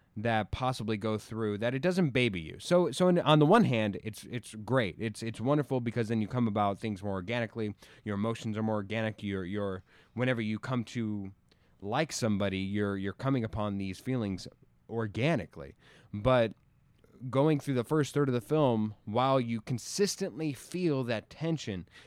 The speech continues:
that knife pressed against your emotional throat, you also are left at some point at a distance because there's that level of ignorance of saying, "Okay, so that person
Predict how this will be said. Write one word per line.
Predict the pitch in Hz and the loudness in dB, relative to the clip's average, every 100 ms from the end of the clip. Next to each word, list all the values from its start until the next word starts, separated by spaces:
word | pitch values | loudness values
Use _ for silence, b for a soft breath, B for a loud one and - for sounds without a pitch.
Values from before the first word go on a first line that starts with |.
| B | B
that | 123 104 | -4 -2
knife | 120 151 139 | -2 -2 -2
pressed | - 127 131 131 | -4 -6 -4 -6
against | 110 113 - | -4 -4 -4
your | 113 107 | -2 0
emotional | 98 113 123 123 120 104 | 0 2 0 -2 -4 -4
throat, | - - 120 143 87 - b b b b | -6 -4 0 2 0 -6 b b b b
you | 113 123 | -2 0
also | 76 143 147 - 139 120 113 110 _ - | 2 0 0 2 2 2 0 -4 _ -4
are | 135 | -2
left | 123 127 127 | 0 0 -2
at | 113 | -4
some | - - 233 | -2 0 0
point | 196 117 107 95 - _ | 2 0 0 -2 -10 _
at | - 117 | -8 -6
a | |
distance | 101 180 220 - 113 104 - - _ _ b b _ | -4 0 0 2 0 0 -6 -18 _ _ b b _
because | 123 - 147 139 127 110 - _ b b b | -10 -6 -2 0 0 -2 -8 _ b b b
there's | 107 120 117 107 | -4 0 0 -2
that | 117 110 104 - _ - - _ - | -2 0 -2 -8 _ -20 -20 _ -4
level | 139 143 131 | 2 2 4
of | 117 92 | 2 0
ignorance | 147 143 117 107 | 0 2 2 -2
of | 110 | -6
saying, | - 117 110 104 b b b b | -4 -2 -2 -6 b b b b
"Okay, | 131 139 | -4 -2
so | 123 | -2
that | 139 175 | 0 0
person | 180 170 - 147 135 127 | 2 2 2 0 0 -2